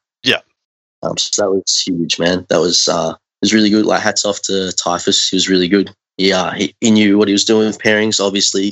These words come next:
Speaker 2: to get the Polish team that far. Um, but yeah, I think we, I think we might have just outfoxed him in that one.
Speaker 1: Crazy to think that you, at this, at this level of competition, all the chips on the line, first place up for grabs, and you go for a,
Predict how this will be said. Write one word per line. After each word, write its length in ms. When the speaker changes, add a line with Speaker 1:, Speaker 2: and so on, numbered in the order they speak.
Speaker 2:
to 140
get 160
the 80
Polish 320
team 180
that 220
far. 260
Um, 340
but 220
yeah, 120
I 20
think 160
we, 420
I 40
think 160
we 60
might 280
have 60
just 160
outfoxed 500
him 80
in 80
that 140
one. 180
Speaker 1:
Crazy 540
to 100
think 600
that 320
you, 640
at 160
this, 240
at 140
this 180
level 220
of 80
competition, 640
all 180
the 100
chips 280
on 80
the 80
line, 260
first 300
place 240
up 120
for 80
grabs, 380
and 120
you 80
go 180
for 200
a, 200